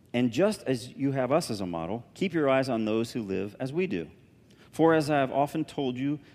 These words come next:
before, and now tell you again, even with tears,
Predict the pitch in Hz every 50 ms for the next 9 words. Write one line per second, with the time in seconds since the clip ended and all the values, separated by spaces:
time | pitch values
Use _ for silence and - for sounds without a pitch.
0 | - _ _ 120 117 - - - 127 120 120 123 135 147 151 143 - - - -
1 | 131 135 135 127 120 120 127 139 151 160 - - 156 147 156 156 151 156 156 127
2 | 117 104 101 98 101 104 117 117 131 135 135 135 - - 98 87 82 82 85 -
3 | - -